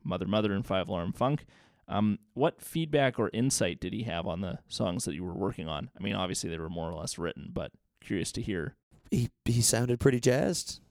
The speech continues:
Speaker 2: Uh, he s-, you know, he was into it, and, um, I was, uh, I was pleasantly surprised because King for a Day, um, which you haven't heard yet, but, but I, I, I just mentioned that's probably my favorite song on the album,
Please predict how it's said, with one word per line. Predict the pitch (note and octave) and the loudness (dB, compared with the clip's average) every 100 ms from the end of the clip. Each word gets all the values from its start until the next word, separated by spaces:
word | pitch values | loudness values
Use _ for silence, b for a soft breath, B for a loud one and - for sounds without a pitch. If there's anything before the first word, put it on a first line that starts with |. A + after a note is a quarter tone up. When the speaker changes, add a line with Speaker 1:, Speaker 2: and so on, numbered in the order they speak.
| _ _ - - | _ _ -10 -4
Speaker 2:
Uh, | |
he | A2+ A#2 G#2+ - | -2 -2 -4 -4
s-, | - - - | -2 -4 -8
you | - G#2+ | -4 0
know, | B2 | 4
he | |
was | A#2+ A#2 | 4 4
into | C3+ D#3 | 4 4
it, | E3+ - | 4 2
and, | - G2+ G2+ G2 | 0 2 2 4
um, | G#2 A2+ C#3 C3+ - B B B B B - | 4 0 -4 -6 -10 B B B B B 6
I | A#2 | 6
was, | B2+ A2 G2+ - | 8 6 4 2
uh, | F#2 F#2+ C#3 - _ _ _ _ - | 2 2 0 -6 _ _ _ _ 6
I | B2 | 6
was | B2+ | 6
pleasantly | - A#2 A2 G2 G2 | 4 2 2 2 0
surprised | F#2 - - - - | 0 0 -2 -2 -4
because | F#2+ - G2+ G#2+ - | -4 0 -2 -2 -6
King | - A2 A2 | 0 0 0
for | - G2+ | 2 2
a | |
Day, | G2 G#2+ A2 A#2+ - | 2 -2 -4 -4 -6
um, | F2+ - C#3 b b b | -8 -8 -12 b b b
which | - - | -4 0
you | F#2+ | 2
haven't | G#2 - | 2 2
heard | F#2+ F#2 F#2 | 2 2 2
yet, | G2 - | 0 0
but, | - - - | -4 -6 -8
but | - - | -2 0
I, | - - A2 G#2 - | 0 -2 -2 -2 -2
I, | G#2+ - | -2 0
I | |
just | F#2+ F2+ - | 2 2 2
mentioned | G#2+ - | -2 -2
that's | - - | -2 2
probably | G2 F#2+ | 2 2
my | - | 2
favorite | G2 F#2+ - | 2 2 0
song | F#2+ G2 | -2 -2
on | |
the | G2 | 0
album, | G2+ G#2+ A2+ C3 | 2 2 0 -2